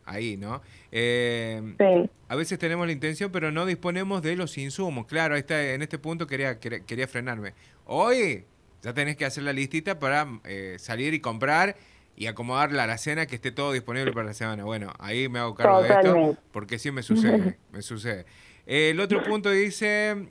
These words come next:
Speaker 1: freezer, guardar sobras tentadoras del fin de semana de la heladera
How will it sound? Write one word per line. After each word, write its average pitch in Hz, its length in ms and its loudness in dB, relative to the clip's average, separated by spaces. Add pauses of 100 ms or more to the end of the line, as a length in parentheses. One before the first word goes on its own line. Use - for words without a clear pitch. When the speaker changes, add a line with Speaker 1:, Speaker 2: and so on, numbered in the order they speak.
(120)
Speaker 1:
freezer, 226 360 -2
guardar 185 320 0
sobras 233 400 -2
tentadoras 175 500 0
del 160 120 -2
fin 185 160 -6
de 175 80 -2
semana 175 400 -2
de 151 100 0
la 147 100 0
heladera 202 460 0